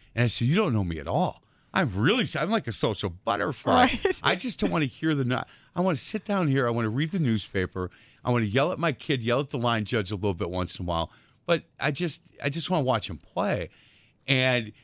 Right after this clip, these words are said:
Speaker 1: she then, a couple years later, came back and said, "I apologize for saying that." Hey, um, before we get to a break, there was an article that I,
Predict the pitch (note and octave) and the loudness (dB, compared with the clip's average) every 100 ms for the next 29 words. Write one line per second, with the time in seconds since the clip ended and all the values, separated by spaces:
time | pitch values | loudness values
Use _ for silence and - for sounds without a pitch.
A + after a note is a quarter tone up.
0 | _ - - F#3+ E3+ F3 D#3 - D#3+ C#3 | _ -6 0 0 2 0 0 -2 -4 0
1 | B2+ B2 A#2 A#2 G#2+ - A2 F2+ F#2+ F#2 | 0 0 2 0 0 -2 -2 0 0 -2
2 | G2 - G2+ F2 - G#2 F#2+ F#2 D#2+ - | -8 -4 -2 -4 0 0 0 -2 -6 -10
3 | - - E3 B2 F2 D#2 D#2 - - - | -14 -4 -2 0 -2 -4 -10 -16 -20 -20
4 | - - E3+ D3+ D#3 D3 C3+ D3+ G3+ G3+ | -14 0 0 2 0 0 0 -2 0 0
5 | F#3 G3 F3 A#2+ A#2 G2+ - - - - | 0 -2 0 -2 0 -2 -2 -20 -10 0
6 | D3 E3 E3+ C#3+ D#3+ E3+ - E3 D#3+ C3 | 0 2 0 2 0 -2 -4 0 2 2
7 | A2 | 0